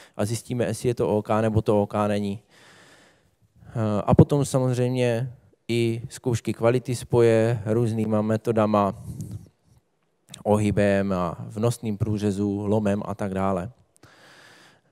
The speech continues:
Tady mám jeden takový příběh, jelikož, eh, eh, hromada institucí se na vysoké školy obrací, eh,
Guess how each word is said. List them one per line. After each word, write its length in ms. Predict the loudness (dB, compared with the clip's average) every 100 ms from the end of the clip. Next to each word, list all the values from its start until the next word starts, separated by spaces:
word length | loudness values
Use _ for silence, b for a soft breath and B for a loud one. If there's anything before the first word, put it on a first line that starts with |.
| _
Tady 180 | 0 4
mám 360 | 6 6 6 0
jeden 220 | -2 0 0
takový 360 | 2 2 2
příběh, 520 | 0 0 4 4 4 -4 -4
jelikož, 580 | -2 0 2 0 0 -2
eh, 60 |
eh, 1120 | 2 2 0 -4 -14 -18 -16 -10 -8 -6 -4 -2
hromada 680 | 0 0 2 2 2 0 -8 b b _ _ _
institucí 680 | -2 -2 -2 -2 -2 -2 -6
se 180 | -2 -2
na 80 | 0
vysoké 380 | -4 -6 -6
školy 300 | -8 -4 -2
obrací, 680 | -2 2 2 0 -2 -2 -2
eh, 560 | -8 -20 -20 -20 _ -8